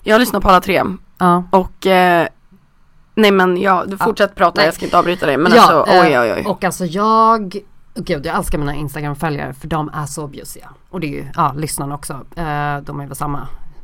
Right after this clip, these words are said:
Speaker 2: <laughs> samma personer. Men, eh, att jag f-, får så jävla mycket berättelser.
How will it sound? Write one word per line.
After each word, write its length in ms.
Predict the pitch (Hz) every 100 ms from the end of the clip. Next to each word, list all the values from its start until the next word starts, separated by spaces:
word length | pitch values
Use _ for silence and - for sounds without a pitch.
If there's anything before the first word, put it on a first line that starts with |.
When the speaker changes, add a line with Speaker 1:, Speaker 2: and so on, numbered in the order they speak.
| -
Speaker 2:
<laughs> 520 | - - - - -
samma 240 | - 180 147
personer. 260 | 156 143
Men, 220 | 110 208 196 - - 233
eh, 220 | 190 175 -
att 140 | 233 214
jag 120 | 165
f-, 60 | - -
får 260 | - 170 160
så 180 | - 160 - -
jävla 420 | 277 165 156 165
mycket 200 | 175 196
berättelser. 640 | - - - - 78 78